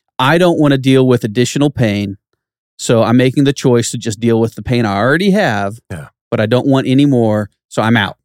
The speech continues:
Speaker 2: Yeah.
Speaker 1: Which, I mean, is it fair to call that selfishness?
Speaker 2: I
Speaker 1: Or
Speaker 2: think it is. I mean, it, 'cause ultimately you're just protecting yourself rather than really reaching out and love and care for the other person.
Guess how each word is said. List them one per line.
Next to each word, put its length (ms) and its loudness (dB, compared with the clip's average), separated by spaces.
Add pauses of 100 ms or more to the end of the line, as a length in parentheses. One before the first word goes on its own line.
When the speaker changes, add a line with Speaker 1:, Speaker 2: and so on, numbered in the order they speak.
Speaker 2:
Yeah. 160 -10 (280)
Speaker 1:
Which, 380 -2
I 60 0
mean, 240 0 (160)
is 120 2
it 120 -4
fair 240 0
to 80 -2
call 200 -2
that 140 -2
selfishness? 800 -4 (120)
Speaker 2:
I 60 -8
Speaker 1:
Or 40 -2
Speaker 2:
think 200 0
it 80 0
is. 340 -6 (120)
I 40 -8
mean, 300 -6 (240)
it, 160 -4 (100)
'cause 300 0 (240)
ultimately 400 2
you're 120 0
just 240 -2
protecting 460 -6
yourself 520 -8 (200)
rather 280 -2
than 200 -2
really 220 2
reaching 400 -4
out 160 -6
and 160 -6 (100)
love 200 0
and 100 -4
care 180 -2
for 120 -8
the 60 -4
other 100 -8
person. 400 -6